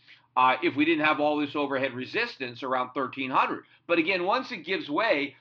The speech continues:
I think gold has got a lot of catching up to do. But even more so than gold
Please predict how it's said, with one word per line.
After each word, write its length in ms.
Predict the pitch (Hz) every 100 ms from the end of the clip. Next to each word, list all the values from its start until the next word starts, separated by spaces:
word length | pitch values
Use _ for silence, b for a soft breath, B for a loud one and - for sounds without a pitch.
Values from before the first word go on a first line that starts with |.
| b -
I 160 | 185
think 240 | 208 185 131
gold 380 | 156 180 165
has 220 | 160 147 120
got 160 | 147
a 40 | 131
lot 160 | 151
of 100 | 147
catching 300 | - 147 156
up 140 | 170 196
to 80 | 208
do. 240 | 131 95 - b b
But 120 | 143
even 240 | 165 214 175
more 260 | 165 220
so 220 | 190 202 151
than 240 | 135 120
gold 500 | 151 226 214 135